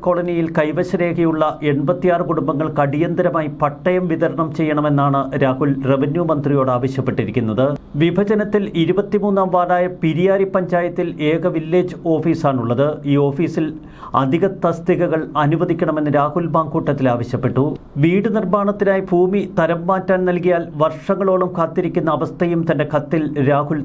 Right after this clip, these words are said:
തുറന്നെഴുതി. ചുരുക്കത്തിൽ മണ്ഡലത്തിലെ പ്രവർത്തനങ്ങളിലേക്ക് താൻ സജീവമായി ഇനി പങ്കെടുക്കുമെന്ന് ഈ കത്തിലൂടെ രാഹുൽ കേരളത്തെ ഓർമ്മപ്പെടുത്തുന്നു. ഏറെക്കുറെ നിർജീവമായി കിടന്നിരുന്ന എം എൽ എയുടെ WhatsApp ഗ്രൂപ്പ് ഇപ്പോൾ സജീവമായി.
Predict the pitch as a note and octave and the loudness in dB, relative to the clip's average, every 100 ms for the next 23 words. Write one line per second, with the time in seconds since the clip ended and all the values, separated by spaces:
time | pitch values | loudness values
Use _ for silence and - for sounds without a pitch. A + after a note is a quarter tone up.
0 | - C3+ C3 A#2+ A2 C3 D3+ - - - | 0 0 2 0 0 0 0 -4 -8 0
1 | E3 D#3 F3+ E3+ D3 D3+ D#3 F3 F3 F3+ | 2 2 0 0 0 0 2 0 2 0
2 | F3 E3+ E3 C#3+ E3+ E3 D#3+ D#3 E3 D3+ | 0 0 -2 -2 0 0 0 0 0 0
3 | D3 D3 D3+ C#3+ E3+ E3+ D#3+ D#3 D3+ - | -2 -2 0 0 2 2 0 -2 -6 -4
4 | D3+ D3 C3 D3 D3 D3+ E3+ E3 D3+ D3+ | 0 2 2 -2 -2 0 0 0 -2 0
5 | D3 D3 D3 C#3 D#3+ C#3 - E3 D3+ C#3+ | 0 0 -2 0 0 -2 0 0 2 0
6 | C#3+ C#3 C3+ C#3+ C3+ D3 D3 D3+ D3 C3 | 0 0 0 0 0 0 0 -2 0 0
7 | C3 C3 C#3 A2+ - A#2+ A#2+ C#3+ - - | 2 0 -2 -2 0 0 2 0 -4 0
8 | D3+ F3+ G#3 G#3+ G3+ E3 F3 C#3 E3 G3+ | 2 2 0 0 0 0 -2 0 0 2
9 | G3+ F#3+ F#3+ F3+ F3+ F3 E3+ E3+ - D#3+ | 2 0 0 0 0 -2 0 -2 0 0
10 | D3 E3 E3+ F3+ E3 D3+ D#3 - G3 F#3 | 2 2 2 2 2 0 -2 -2 0 0
11 | E3 E3+ E3 - E3 D#3 D3 - D3 C3+ | 0 -2 -4 -4 -2 0 -2 -2 0 0
12 | C3 A#2+ B2 C#3 | 0 0 0 0